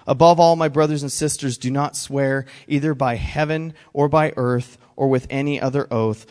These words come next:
but let your yes mean yes and your no mean no, so that you won't fall under judgment."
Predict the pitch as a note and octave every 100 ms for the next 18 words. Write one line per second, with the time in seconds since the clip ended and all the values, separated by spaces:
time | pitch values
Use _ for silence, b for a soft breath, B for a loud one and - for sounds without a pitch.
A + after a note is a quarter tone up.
0 | B C3 C3 B2+ B2 A#2+ C3 C3 - B2+
1 | A#2+ A2+ A#2 A2+ A#2+ A#2 A#2 A2+ A2+ A#2
2 | A2+ G#2+ G#2+ G#2+ A2 - A#2 A2 A#2 A2+
3 | A2 A2+ - A2 G#2 G#2 G#2 G2 G2 F#2+
4 | F#2+ G2